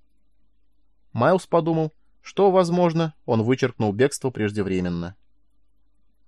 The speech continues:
"На твоём месте я бы на это не расчи-, Ых!"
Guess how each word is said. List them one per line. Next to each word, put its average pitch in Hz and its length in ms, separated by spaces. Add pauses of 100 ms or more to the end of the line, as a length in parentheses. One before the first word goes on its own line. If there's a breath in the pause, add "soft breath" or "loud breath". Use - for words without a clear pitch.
(460)
"На 110 180
твоём 139 380
месте 165 360
я 139 180
бы 135 100
на 147 140
это 143 160
не 127 100
расчи-, 143 480 (200)
Ых!" 262 260